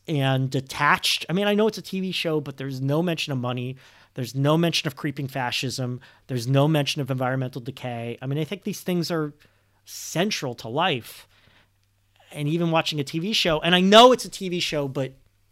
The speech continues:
sorry, I'm, I'm, I'm really spinning out here. This is important. But here's why I couldn't put all that important stuff aside and just watch these interpersonal conflicts is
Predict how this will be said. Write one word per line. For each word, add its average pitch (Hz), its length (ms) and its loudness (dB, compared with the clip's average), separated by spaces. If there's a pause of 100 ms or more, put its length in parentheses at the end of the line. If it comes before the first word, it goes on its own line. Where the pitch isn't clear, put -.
(100)
sorry, 139 340 0
I'm, 135 160 0
I'm, 151 240 0
I'm 160 160 2
really 185 300 2
spinning 151 340 -2
out 143 200 0
here. 110 280 -8 (420)
This 143 240 8
is 135 100 4
important. 131 500 6 (800)
But 156 200 6
here's 240 500 10
why 214 180 12
I 160 80 12
couldn't 165 320 8
put 185 220 8
all 175 140 12
that 160 160 10
important 147 380 6
stuff 139 200 4
aside 139 400 8
and 123 80 4
just - 240 0
watch 135 280 6
these 123 140 2
interpersonal 120 500 0
conflicts 160 580 4
is 131 320 4